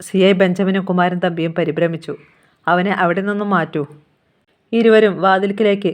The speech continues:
ഓടിയെത്തിയപ്പോഴേക്കും അനേകം ബൂട്ട്സുകളുടെ ശബ്ദം അടുത്തു. എസ് പി കൃഷ്ണചന്ദ്രനെ മുന്നിൽ കണ്ട് സി ഐ അന്താളിച്ചു. കൃഷ്ണചന്ദ്രൻ മെല്ലെ ചിരിച്ചു.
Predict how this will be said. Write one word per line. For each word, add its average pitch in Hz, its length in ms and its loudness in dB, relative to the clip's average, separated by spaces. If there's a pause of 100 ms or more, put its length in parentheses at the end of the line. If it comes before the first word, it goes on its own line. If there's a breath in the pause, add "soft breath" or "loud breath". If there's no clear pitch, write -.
(120)
ഓടിയെത്തിയപ്പോഴേക്കും 190 1120 2 (120)
അനേകം 190 420 2
ബൂട്ട്സുകളുടെ 170 540 0
ശബ്ദം 175 460 0
അടുത്തു. 160 300 -2 (840)
എസ് 202 180 -2
പി 220 160 2
കൃഷ്ണചന്ദ്രനെ 196 720 -2
മുന്നിൽ 185 300 0
കണ്ട് 175 340 0
സി - 180 -2
ഐ 170 160 6 (100)
അന്താളിച്ചു. 156 520 -4 (880)
കൃഷ്ണചന്ദ്രൻ 185 640 2
മെല്ലെ 165 300 2
ചിരിച്ചു. 160 420 -4